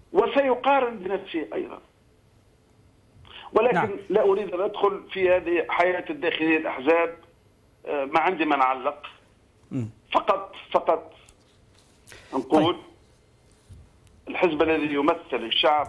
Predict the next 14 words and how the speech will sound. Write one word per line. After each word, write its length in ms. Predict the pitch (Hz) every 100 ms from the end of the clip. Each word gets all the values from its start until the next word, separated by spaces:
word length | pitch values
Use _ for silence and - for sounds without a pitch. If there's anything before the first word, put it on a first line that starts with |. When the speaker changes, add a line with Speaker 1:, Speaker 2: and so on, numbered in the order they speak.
| -
Speaker 1:
أو 160 | 123 123
الذي 500 | 123 127 147 151 131
يمثل 400 | 127 151 - 127
شريحة 460 | - 123 175 147 143
واسعة 380 | 135 127 120
من 120 | 113 113
الشعب 480 | - 117 110 107 - - - - _ _
لابد 280 | 127 143 151
أن 260 | 151 139 135
يرسل 440 | 165 147 - 117
خطاب 640 | - 123 - 151 156 156 - -
متاع 600 | 113 - 127 131 127 - - _ _ _ _ _ -
قدوة 440 | - 170 139 104 - - _ _ _ _ _
وطمأنة 640 | - 165 165 - 139 113